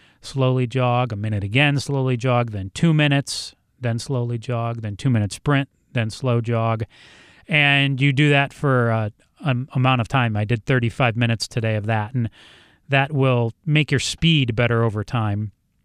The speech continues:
And I'll usually do, uh, one of those on Saturday, and then, uh, the following Saturday I'll do another one, and then I'll, uh, on the third Saturday I'll switch it up, and I'll,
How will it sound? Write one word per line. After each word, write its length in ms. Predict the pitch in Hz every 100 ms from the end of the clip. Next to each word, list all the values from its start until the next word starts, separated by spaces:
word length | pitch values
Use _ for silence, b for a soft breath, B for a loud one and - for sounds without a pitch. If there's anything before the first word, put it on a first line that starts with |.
| _ _ _ -
And 420 | 147 131 120 113
I'll 160 | 123 123
usually 420 | 127 147 127 135
do, 440 | 117 120 117 113 104 b b b b b b b
uh, 280 | 180 151 151 - _ _ _ _ _ _
one 200 | 143 160
of 120 | 175
those 280 | 151 165 160
on 140 | 143 139
Saturday, 840 | - 156 151 151 151 147 147 147 _ b b b
and 260 | 147 127 117
then, 520 | 135 135 131 131 131 _ _ _ _ _ -
uh, 300 | 131 117 117 -
the 80 |
following 400 | 135 151 156 151
Saturday 360 | 135 156 139 135
I'll 100 | 131
do 140 | 127
another 300 | 131 127 127
one, 260 | 127 127 131
and 220 | 135 120
then 280 | 120 123 123
I'll, 400 | 139 117 113 113 - _ _ _ _ _ _
uh, 60 | 131
on 300 | 110 117 127
the 80 | 101
third 340 | - 151 143
Saturday 460 | - 139 127 123 120
I'll 120 | 113
switch 300 | - 143 -
it 60 | 117
up, 260 | 120 -
and 140 | 127 110
I'll, 240 | 104 101